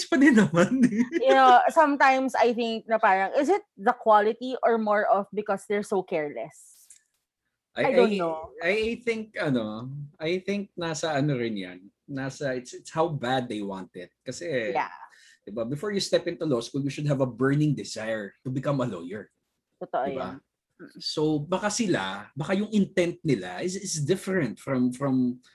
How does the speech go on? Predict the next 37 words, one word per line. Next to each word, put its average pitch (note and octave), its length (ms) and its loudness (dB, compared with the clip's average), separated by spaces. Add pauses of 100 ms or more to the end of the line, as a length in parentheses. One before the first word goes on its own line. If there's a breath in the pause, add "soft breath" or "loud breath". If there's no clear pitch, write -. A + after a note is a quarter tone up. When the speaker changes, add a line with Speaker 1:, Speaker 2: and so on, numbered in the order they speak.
Speaker 1:
how, D3 300 2
how D3+ 160 -2
we D3 340 0
intended C#3+ 540 -4
on B2 160 -2
becoming B2+ 400 0
lawyers A#2 320 -4
before. - 480 -12 (360)
Speaker 2:
Maybe, F#3 720 -6
no? E3+ 80 -8
Speaker 1:
Diba? G#2 240 -2
Ba-, B2 160 -6
hindi, C#3+ 400 2 (480)
we're B2+ 240 0
not D#3 160 0
generalizing C#3+ 800 0
all D#3 180 4
the D3 140 -2
students B2 500 -2
ngayon A#2 280 -6
ng, G2+ 180 -4 (260)
ano, G2+ 220 -6
ah, G2 180 -6
ng, G2+ 200 -8 (500)
na G#2 160 -10
nag-aaral G2+ 580 -4
ng G2+ 220 -8
law. G#2 220 -4
No. G#2+ 300 0
Yung C#3 300 0
ano D3 200 0
lang, A2+ 260 0
siguro D#3 380 -10
a, D3+ 260 -2
a D#3 100 2
rare E3 340 6
few. A2+ 520 -2